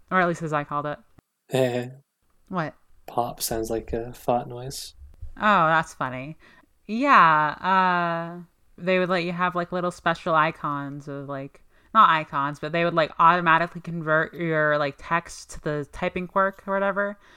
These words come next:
Speaker 1: and, like, the color of the character you're playing as. It was good. Uh, it wasn't good all the time because you would just do, like, Omegle.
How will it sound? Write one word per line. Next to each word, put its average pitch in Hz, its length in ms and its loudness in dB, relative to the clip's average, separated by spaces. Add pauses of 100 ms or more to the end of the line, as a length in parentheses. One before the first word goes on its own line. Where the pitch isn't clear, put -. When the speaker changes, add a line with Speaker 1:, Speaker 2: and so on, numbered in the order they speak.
(280)
Speaker 1:
and, 180 120 -4
like, 170 140 -2
the 160 60 -4
color 175 460 2
of 160 100 -4
the 156 60 -6
character 165 320 -6
you're 180 120 -4
playing 190 340 -2
as. 190 260 -4
It 240 40 -6
was 233 120 -8
good. 156 360 -4 (360)
Uh, 185 220 0
it 196 40 -2
wasn't 196 340 0
good 156 180 0
all 143 160 4
the - 60 -16
time 143 240 0
because 156 260 -6
you 160 80 -4
would 151 80 -4
just 151 120 -8
do, 175 80 -4
like, 151 240 -2 (320)
Omegle. 165 640 0